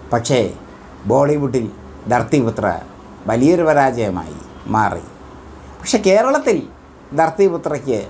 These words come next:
വലിയൊരു മാർക്കറ്റ് ലഭിച്ചു. മമ്മൂട്ടി അഭിനയിക്കുന്ന ആദ്യത്തെ ഹിന്ദി ചിത്രം എന്ന ലേബലിൽ. ഞങ്ങളൊക്കെ ആദ്യ ദിവസം തന്നെ ആ ചിത്രം കണ്ടു. ഭയങ്കര ആളായിരുന്നു അന്ന്. മമ്മൂട്ടി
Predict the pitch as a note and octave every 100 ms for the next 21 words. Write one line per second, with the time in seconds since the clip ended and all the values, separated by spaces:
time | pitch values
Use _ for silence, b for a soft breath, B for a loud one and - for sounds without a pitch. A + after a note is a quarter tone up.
0 | - C#3+ F3 D#3 C3+ A2 A2 G#2 G2 F#2
1 | - - G2+ G2 E2+ - - - B2+ C3
2 | C#3+ C#3+ C#3 A#2+ A#2+ C3 A#2+ B2 A#2 A2
3 | A2 A#2+ A2+ G#2 A2 A2+ A#2 G#2 G#2 G2
4 | - - - G2+ F#2 F#2 - - G#2 G2+
5 | F#2 E2 D#2 - - - - - - -
6 | - - - - - - B2+ D3 D3 C#3+
7 | C3+ - - - - A2+ C#3 C#3+ D#3+ C#3+
8 | C3+ C#3 B2 A#2 A2 G#2+ A2+ G2 G2+ E2+
9 | D#2 C2+ - - - - F#2+ G2 A#2 C3+
10 | E3+ E3+ C#3 C#3 C3 G#2+ G#2 F2+ - -
11 | F#2 F2+ D#2+ C#2+ D2 - - - - -
12 | - - - - - - - A2 A#2 C3
13 | A#2+ B2+ G#2+